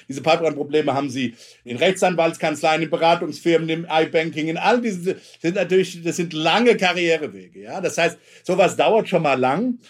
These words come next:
Also es ist gar nicht, auch gar nicht so klar, was so Politik eigentlich machen könnte, ja. In dem Sinne, also im Sinne von politischer Politik, also was man in Berlin, die so in vier Jahreszyklen denkt, ja, was man da machen kann.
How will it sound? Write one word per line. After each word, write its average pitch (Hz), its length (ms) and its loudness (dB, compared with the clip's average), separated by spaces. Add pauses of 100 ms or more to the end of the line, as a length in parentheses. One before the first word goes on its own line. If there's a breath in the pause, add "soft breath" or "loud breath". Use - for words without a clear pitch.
(140 soft breath)
Also 160 160 0
es 160 80 -2
ist - 60 -12
gar 190 240 2
nicht, 226 260 -2
auch 175 200 -2
gar 190 220 0
nicht 233 200 -2
so 185 100 2
klar, 180 680 -2 (300 soft breath)
was 180 240 0
so 196 160 2
Politik 180 720 -2
eigentlich 165 420 -2
machen 165 340 0
könnte, 107 460 -4 (140)
ja. 143 360 -4 (340 soft breath)
In 160 180 -4
dem 196 240 4
Sinne, 151 300 0
also 151 180 2
im 156 80 -4
Sinne 202 260 2
von 165 320 0
politischer 165 540 2
Politik, 139 500 -2
also 135 160 -2
was 156 160 0
man 165 140 -4
in 156 100 -8
Berlin, 170 580 0 (240 loud breath)
die 156 60 -2
so 156 160 0
in 156 140 -2
vier 160 180 0
Jahreszyklen 151 800 2
denkt, 185 340 0
ja, 156 340 -2 (220 loud breath)
was 151 180 2
man 160 140 0
da 147 120 6
machen 170 280 4
kann. 127 400 -4